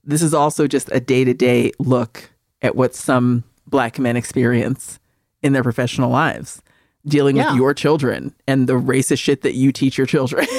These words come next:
Speaker 1: So.
Speaker 2: Yeah. And, like, you know, i-, i-, it's interesting that, you know, this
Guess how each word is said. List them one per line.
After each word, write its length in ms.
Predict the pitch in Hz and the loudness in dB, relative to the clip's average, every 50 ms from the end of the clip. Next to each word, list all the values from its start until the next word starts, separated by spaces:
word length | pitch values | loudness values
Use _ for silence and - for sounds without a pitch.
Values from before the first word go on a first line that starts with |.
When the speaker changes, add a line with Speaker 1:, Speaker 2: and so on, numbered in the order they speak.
| 508 508 539 571 587 494 - 571 277 - - 262 247 - - 247 294 262 - - 269 330 | -4 -6 -6 -8 -10 -4 -4 -4 -4 -2 -2 -2 -2 -2 -4 -4 -4 -4 -4 -4 -8 -10
Speaker 1:
So. 520 | - - 202 160 - 247 - 139 - 190 - _ _ _ _ _ | -8 -2 0 2 2 2 2 0 -2 -4 -8 _ _ _ _ _
Speaker 2:
Yeah. 460 | 262 185 240 269 370 427 440 370 214 | -2 0 0 2 2 2 2 2 2
And, 180 | 233 269 302 320 | 0 0 2 2
like, 300 | 320 311 285 - - - | 2 2 0 -2 -4 -2
you 120 | 277 339 320 | 0 2 2
know, 260 | 285 262 262 254 247 - - | 4 4 4 2 2 0 -6
i-, 40 | - | -12
i-, 460 | - - - - - 311 - - - - - - _ _ _ _ _ _ _ _ _ _ _ _ _ - | -12 -14 -16 -14 -14 -14 -14 -16 -18 -20 -20 -20 _ _ _ _ _ _ _ _ _ _ _ _ _ -2
it's 160 | - 240 - | -2 2 2
interesting 480 | 349 339 - 381 320 - - 294 294 294 | 2 2 2 0 0 0 0 0 0 0
that, 240 | 254 247 233 214 - _ _ _ | 0 0 -2 -4 -6 _ _ _
you 120 | - 262 | -2 0
know, 140 | 247 208 208 | 2 2 2
this 580 | 190 - - 247 254 254 - - - - - | 0 2 2 2 2 2 0 -4 -6 -8 -12